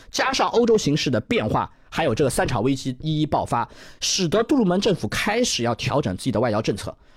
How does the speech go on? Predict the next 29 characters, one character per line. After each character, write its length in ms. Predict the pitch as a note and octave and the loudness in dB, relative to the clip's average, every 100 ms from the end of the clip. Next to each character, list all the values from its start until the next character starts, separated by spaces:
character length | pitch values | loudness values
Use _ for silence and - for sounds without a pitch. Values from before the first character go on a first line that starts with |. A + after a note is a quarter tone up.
| - | -4
那 120 | A#3 | 0
么 160 | A3+ - - _ _ | 0 -2 -10 _ _
一 180 | B3+ | -2
九 200 | B3 E3+ | 2 2
四 260 | B2 - F3+ | 2 0 0
七 180 | - F#3 | 0 0
年 260 | F3 A#2+ | 0 0
的 240 | B2 A2+ F#2 - | 0 0 -2 -8
特 240 | - B3 G3+ | -2 2 2
别 160 | B2 | 2
国 160 | A2 G#2 | 0 -2
情 160 | A#2 | -4
咨 140 | G2+ G#2 | -6 -4
文 180 | E2 - - - - | -6 -8 -18 -20 -12
抛 220 | - G#3 G3 | -2 0 2
出 160 | - | 0
杜 120 | F#3 E3+ | 2 2
鲁 60 | |
门 140 | A#2+ C#3 | 2 0
主 140 | F#2+ | -2
义 180 | G#2+ - - | -4 -4 -10
就 260 | - G#3+ A#2+ | 0 2 2
是 180 | - | 0
一 140 | G2 A#2 | 0 0
个 140 | A2+ | 0
重 200 | - C#3+ | 0 0
大 140 | A2 G2+ | 0 -2
调 240 | - F2 | -4 -8
整。 120 | F2+ | -10